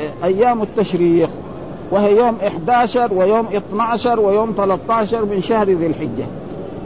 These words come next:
هذه أيام المع-، وفي، و-، وفي ال-، هناك وفي،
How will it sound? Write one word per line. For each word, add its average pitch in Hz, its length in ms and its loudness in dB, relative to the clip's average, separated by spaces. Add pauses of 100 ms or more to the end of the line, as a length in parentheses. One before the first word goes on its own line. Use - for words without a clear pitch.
(160)
هذه 208 320 2
أيام 190 340 4
المع-، 151 220 0 (180)
وفي، 190 200 0
و-، 202 400 2 (140)
وفي 180 220 2
ال-، 175 340 -2
هناك 220 300 2
وفي، 190 420 2